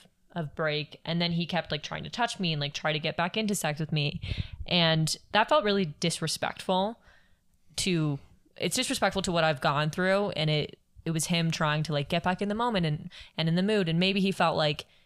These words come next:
you know, maybe we, if we just, like, keep going and work through it, then she, she'll feel fine.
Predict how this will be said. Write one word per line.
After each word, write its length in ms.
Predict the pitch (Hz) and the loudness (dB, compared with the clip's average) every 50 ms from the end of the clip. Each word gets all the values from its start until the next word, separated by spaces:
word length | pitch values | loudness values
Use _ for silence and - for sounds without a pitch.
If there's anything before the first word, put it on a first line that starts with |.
| - - | -12 -4
you 80 | - 170 | 0 2
know, 140 | 160 151 151 | 2 4 4
maybe 240 | 147 165 165 156 151 | 4 4 4 4 4
we, 140 | 156 156 | 2 2
if 140 | - - 139 | 0 -2 -2
we 80 | 160 151 | -2 -2
just, 200 | 156 156 - - | -2 -2 -2 -4
like, 100 | 147 - | -6 -6
keep 180 | - 170 - | -6 -6 -2
going 300 | - 170 151 147 147 147 | 0 0 0 2 0 0
and 100 | 143 143 | -2 -2
work 200 | 147 156 143 - | -4 -6 -6 -6
through 200 | - 165 156 147 | -4 -2 0 0
it, 200 | 143 139 - - | 0 0 -2 -4
then 300 | - - 147 - 151 165 - _ - - | -4 -4 -4 -4 -8 -10 -14 _ -16 -10
she, 280 | - - - - 151 - - | -8 -6 -4 -4 -4 -6 -4
she'll 180 | - - 147 | -4 -4 -4
feel 180 | 143 - - - | -4 -4 -6 -6
fine. 420 | - - - - - - - 190 | -6 -6 -6 -6 -8 -8 -10 -10